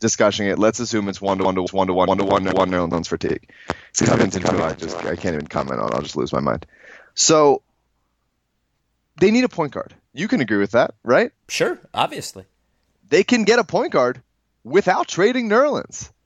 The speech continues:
Speaker 2: Right.
Speaker 1: Especially one that you'll have to overpay in a year.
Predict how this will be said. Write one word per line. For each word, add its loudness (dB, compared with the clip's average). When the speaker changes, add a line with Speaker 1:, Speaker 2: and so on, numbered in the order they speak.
Speaker 2:
Right. -6
Speaker 1:
Especially 0
one -2
that 2
you'll 0
have 0
to -2
overpay 2
in 2
a 2
year. 2